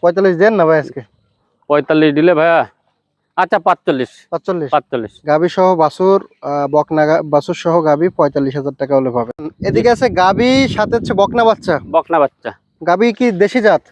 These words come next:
Speaker 2: দেশি জাত, দেশি জাতের ভিতরে একটু ভালো জাত।
Speaker 1: আচ্ছা, আর এই যে, আহ,
Speaker 2: প্রেম
Speaker 1: বকনা,
Speaker 2: ভালো?
Speaker 1: বকনা বয়স কেমন? আরে বাবা,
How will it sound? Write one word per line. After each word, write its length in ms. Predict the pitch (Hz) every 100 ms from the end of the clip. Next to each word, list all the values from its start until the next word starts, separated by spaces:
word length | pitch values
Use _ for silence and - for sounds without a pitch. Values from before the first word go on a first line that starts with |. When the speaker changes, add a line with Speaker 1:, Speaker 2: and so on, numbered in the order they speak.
| _ _ _ -
Speaker 2:
দেশি 260 | 151 147 185
জাত, 140 | 127
দেশি 180 | 120 165
জাতের 180 | 226 233
ভিতরে 160 | 233 220
একটু 120 | 196
ভালো 100 | 202 175
জাত। 160 | 208 - - - -
Speaker 1:
আচ্ছা, 280 | 147 - 151
আর 100 | 160
এই 120 | 180
যে, 100 | 180 185
আহ, 60 | 175 180 170
Speaker 2:
প্রেম 140 | 165 175
Speaker 1:
বকনা, 100 | 180
Speaker 2:
ভালো? 140 | 196 - 165
Speaker 1:
বকনা 260 | 180 214
বয়স 200 | 202 208 -
কেমন? 160 | 185
আরে 300 | 247 254 247 190 175
বাবা, 380 | 208 196 185